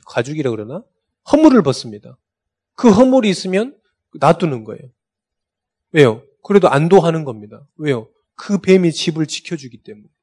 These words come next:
그렇게 믿었기 때문에 그런 거죠. 우리는 대방 잡아가서 갖다 버리잖아요. 그때는 그랬습니다.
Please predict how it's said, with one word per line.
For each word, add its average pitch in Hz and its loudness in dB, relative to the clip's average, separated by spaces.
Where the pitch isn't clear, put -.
그렇게 175 -14
믿었기 120 -10
때문에 - -20
그런 - -20
거죠. - -20
우리는 185 -14
대방 185 2
잡아가서 160 2
갖다 131 -8
버리잖아요. 127 -12
그때는 233 -4
그랬습니다. 143 -10